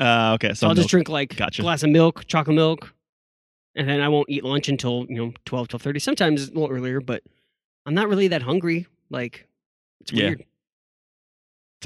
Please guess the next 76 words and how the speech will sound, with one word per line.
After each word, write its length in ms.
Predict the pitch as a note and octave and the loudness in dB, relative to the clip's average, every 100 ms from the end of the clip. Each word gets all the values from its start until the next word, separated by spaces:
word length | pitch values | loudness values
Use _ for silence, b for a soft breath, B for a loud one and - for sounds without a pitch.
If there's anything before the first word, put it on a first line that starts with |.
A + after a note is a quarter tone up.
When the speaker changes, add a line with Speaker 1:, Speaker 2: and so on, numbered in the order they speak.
| C3+ | 0
Speaker 1:
like 20 | |
a 40 | A2+ | 2
Riley 300 | G#2+ A2+ G#2+ | 2 0 -2
thing. 240 | G#2+ G#2 | -4 0
Brody's 320 | G#2+ D#3 D#3 | 6 8 8
like 160 | A#2+ A2 | 4 0
that 160 | - | -4
too. 180 | - B2 | 0 0
Like, 120 | G2 G#2 | 2 0
she'll, 300 | C3+ A#2+ A2 | 0 0 -2
she, 240 | - - A#2 | -8 -10 -10
she 160 | - A#2+ | -8 -4
does, 280 | G#2+ F#2 - | -4 -6 -10
she's 240 | - B2+ | -6 -2
like 140 | A2+ G2 | -2 -2
me. 160 | G2+ | -2
She 100 | F#2+ | -2
doesn't 140 | A2+ G#2+ | -2 0
wanna 140 | G2+ | 0
eat, 200 | G2 G2 - _ - | -2 -4 -8 _ -8
like, 160 | G#2+ | -6
if 120 | G#2+ | -6
she 100 | - | -4
doesn't 140 | G2+ G2 | -4 -4
have 160 | G2+ | -6
to. 80 | G2 | -4
Speaker 2:
Yeah, 100 | D3+ | 0
I'm 80 | F#3+ | 2
also 240 | C4 C#4 | 2 2
not, 160 | C#4 B3 | 0 0
like, 160 | A3 - | -2 -4
huge 400 | - G#3+ A#3+ A#3+ | 0 4 4 6
Speaker 1:
We 40 | |
have 80 | C3+ | 4
to, 80 | D3 | 4
like, 180 | C3 - | 2 2
force 300 | - D3 C#3+ | 6 6 8
her 100 | C#3 | 6
to 60 | |
eat, 180 | C3+ C3 | 4 2
like, 180 | B2+ A2 | 2 0
shakes 440 | - C3+ A2+ G#2+ - | 2 2 2 0 0
or 140 | G#2 | 0
fucking 280 | B2+ A2+ G2+ | 0 -2 2
Ovaltine 580 | A2 A2+ D#3 C3+ G#2+ A2 | 2 4 4 4 2 2
Speaker 2:
Yeah. 60 | |
Speaker 1:
or 20 | G#2 | 0
fucking 300 | - G#2+ G2+ | 0 -2 -2
smoothies 560 | - A#2 A#2 A#2+ A#2 | 2 6 6 6 4
or 40 | A#2 | 4
something. 320 | - - C3 B2 - | 2 2 2 -2 -6
Speaker 2:
I'm, 60 | B2 | -8
Speaker 1:
Like, 160 | G#2 | -6
trick 240 | - C3 F3 | -2 2 4
Speaker 2:
I 40 | |
Speaker 1:
her 40 | |
Speaker 2:
s-, 60 | C#3+ | 4
Speaker 1:
ass 100 | A3+ | 8
Speaker 2:
dude, 80 | A3+ | 10
I 40 | F3 | 10
Speaker 1:
by 40 | |
Speaker 2:
still 100 | G#3 | 8
have 140 | A#3 A#3 | 8 6
a 60 | |
bunch 240 | G3 E3+ A3+ | 6 6 6
of 60 | A2 | 4
Speaker 1:
throwing 80 | E3+ | 4
a 20 | |
little 80 | A#3 | 6
Speaker 2:
Scanda 60 | |
Speaker 1:
bit 40 | A3 | 6
of 40 | C#3 C3 | 6 4
Speaker 2:
shakes. 100 | A#2 | 4
Speaker 1:
chocolate 140 | B2 | 2
in 60 | A#2 | 2
there. 140 | A#2 | -2